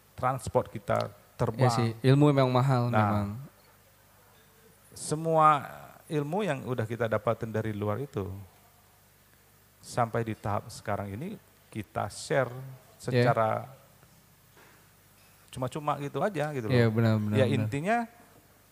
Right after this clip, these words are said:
Speaker 1: bahwa udah saatnya estafet itu
Speaker 2: Regenerasi.
Speaker 1: Ah, re-, regenerasi.
Speaker 2: Iya, benar, benar.
Speaker 1: Terjadi istilahnya kan. Nah, eh,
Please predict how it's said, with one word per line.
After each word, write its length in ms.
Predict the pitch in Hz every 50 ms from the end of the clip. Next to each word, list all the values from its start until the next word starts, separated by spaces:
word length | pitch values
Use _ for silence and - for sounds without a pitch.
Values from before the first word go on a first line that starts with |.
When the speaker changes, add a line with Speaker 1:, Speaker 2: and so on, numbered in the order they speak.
| _ _ _ _ _ _ _ -
Speaker 1:
bahwa 500 | - 123 123 127 127 131 123 123 120 - - -
udah 260 | - 123 120 120 120 113
saatnya 720 | - - 117 113 135 - 196 185 170 143 135 139 135 131 117 110 135 - _ _ _ _ _ _ _
estafet 540 | - 123 95 - - 117 117 113 - 120 - 120
itu 340 | 113 - 175 175 180 170 143 - - - _ _ _ _ _ _ _ _ _ _ _ _ - - _ _ _ _ _ _
Speaker 2:
Regenerasi. 880 | - 131 131 127 123 117 131 123 120 123 123 120 120 123 123 123 127 123
Speaker 1:
Ah, 220 | 113 104 101 101
re-, 240 | 101 113 113 110 - - 117
regenerasi. 680 | 113 117 110 113 113 113 110 117 127 147 - - 131 120
Speaker 2:
Iya, 180 | 123 110 107 110
benar, 280 | 107 104 107 104 104 101
benar. 320 | 101 104 104 104 104 101 104 110 - _ _ _ - -
Speaker 1:
Terjadi 340 | - 104 101 113 139 147 135
istilahnya 420 | 117 110 101 - 110 104 101 101 101
kan. 140 | 107 147 185 208 - - - - - - - _ _
Nah, 300 | - 101 98 95 92 87 85 - - - - - - _ _ _ _ _ _ _ _ _ _ _ _ -
eh, 500 | 123 113 107 107 104 101 107 107 107 107